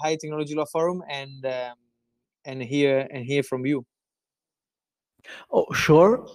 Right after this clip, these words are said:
Speaker 2: sure, Ruben. I, I have been i-, involved in the past, so I strongly suggest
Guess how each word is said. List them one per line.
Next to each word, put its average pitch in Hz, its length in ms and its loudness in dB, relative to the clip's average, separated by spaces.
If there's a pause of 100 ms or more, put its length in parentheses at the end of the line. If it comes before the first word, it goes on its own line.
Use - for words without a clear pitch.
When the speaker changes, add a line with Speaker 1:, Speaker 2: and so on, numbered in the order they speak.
(240)
Speaker 2:
sure, 160 440 0
Ruben. 147 420 0
I, 139 580 -2 (160)
I 143 120 0
have 123 240 0
been 147 160 8
i-, 135 220 6
involved 139 520 4
in 127 540 4
the 123 80 0
past, 160 380 0
so 127 160 -2
I 120 40 4
strongly 139 480 -2
suggest 120 800 -2